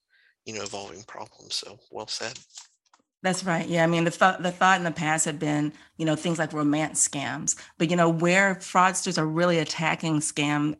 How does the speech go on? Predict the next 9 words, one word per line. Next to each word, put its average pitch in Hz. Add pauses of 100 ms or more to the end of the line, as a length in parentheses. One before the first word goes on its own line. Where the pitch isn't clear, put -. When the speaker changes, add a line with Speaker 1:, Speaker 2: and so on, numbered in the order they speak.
Speaker 2:
activity 147
the 143
most 160 (340)
is 170 (400)
the 165
concern 208
about 151
account 147
takeover. 135